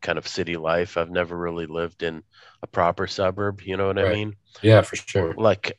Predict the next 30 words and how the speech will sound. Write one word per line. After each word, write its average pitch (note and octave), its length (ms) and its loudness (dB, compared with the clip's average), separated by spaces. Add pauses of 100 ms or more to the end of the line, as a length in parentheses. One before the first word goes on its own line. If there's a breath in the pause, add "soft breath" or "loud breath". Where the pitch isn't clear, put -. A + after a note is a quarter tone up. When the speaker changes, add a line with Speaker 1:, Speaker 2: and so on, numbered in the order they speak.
Speaker 1:
I A2+ 120 4
didn't A2 260 2
learn G#2 160 4
to G#2 120 -6
drive F#2+ 440 4
till F#2+ 180 0
I F2+ 80 4
was E2 140 -10
twenty-two, F2 720 -6 (200)
you G2 140 -4
know, F2+ 80 -6
<laughs> - 40 -2
like, B2 220 10
Speaker 2:
Mm. A2 40 12
Speaker 1:
stuff, F#2+ 320 4 (280 soft breath)
stuff - 280 2
like F2+ 200 2
Speaker 2:
Did C3 120 12
Speaker 1:
that. C3+ 80 12
Speaker 2:
you E3 80 12
learn D3+ 360 12
to D3 120 6
drive A#2 440 12 (140)
and G#2+ 240 8
immediately G#2 440 6
start G2+ 320 4
driving F#2+ 400 6 (400)
a, F#2 40 0
a F2 240 2
taxi? A2+ 480 4